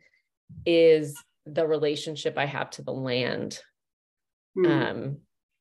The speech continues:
Speaker 1: I really felt so connected to the land in San Diego, and I'm really connected to the ocean. And I don't think I realized how much that was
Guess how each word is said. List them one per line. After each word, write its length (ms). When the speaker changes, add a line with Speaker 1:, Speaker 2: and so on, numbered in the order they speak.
Speaker 1:
I 140
really 480
felt 280
so 220
connected 720
to 140
the 140
land 600
in 240
San 220
Diego, 560
and 120
I'm 140
really 220
connected 400
to 100
the 140
ocean. 600
And 100
I 120
don't 440
think 320
I 420
realized 840
how 400
much 480
that 400
was 640